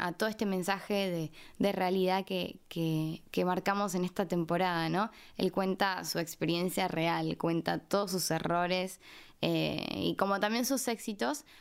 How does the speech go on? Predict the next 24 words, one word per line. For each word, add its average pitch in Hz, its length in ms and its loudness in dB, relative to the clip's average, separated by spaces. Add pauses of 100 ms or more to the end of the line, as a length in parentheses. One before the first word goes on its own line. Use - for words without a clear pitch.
(180)
pero 180 1000 0
nos 185 280 2
da 220 120 2
un 233 80 2
panorama 208 600 0
de 180 200 -2
que 170 720 -2 (100)
todos 190 400 0
podemos 180 400 0
emprender 180 640 2
si, 165 420 -2
si 180 200 0
lo 180 100 2
hacemos 185 280 0
con, 165 340 0
con 180 160 2
esfuerzo 180 340 0
y 175 80 2
con 165 180 0
dedicación, 165 560 0
como 160 360 0
ya - 160 -2
dijimos 160 340 0
antes. 165 400 -4